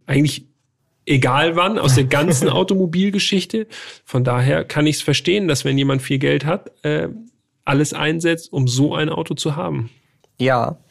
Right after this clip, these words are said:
Speaker 2: definitiv. Allerdings hat natürlich so eine enorme Wertsteigerung auch immer zur Folge oder oft zur Folge, dass, äh, viele Leute diese Autos dann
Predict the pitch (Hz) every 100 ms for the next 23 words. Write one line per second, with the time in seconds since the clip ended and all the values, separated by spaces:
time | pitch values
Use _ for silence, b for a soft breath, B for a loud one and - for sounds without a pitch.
0 | - 135 131 139 135 156 123 - - 123
1 | 131 131 131 143 139 127 131 131 131 131
2 | 123 - 123 131 151 135 139 147 - 120
3 | 123 127 - 127 - 131 123 127 B B
4 | B B - 131 127 - 123 123 123 123
5 | 127 - - 110 104 - 135 - - -
6 | 123 - 123 123 123 123 123 b b b
7 | _ _ 110 113 - - 110 107 101 95
8 | 98 - - 123 113 113 120 120 127 -
9 | - - 113 120 120 131 131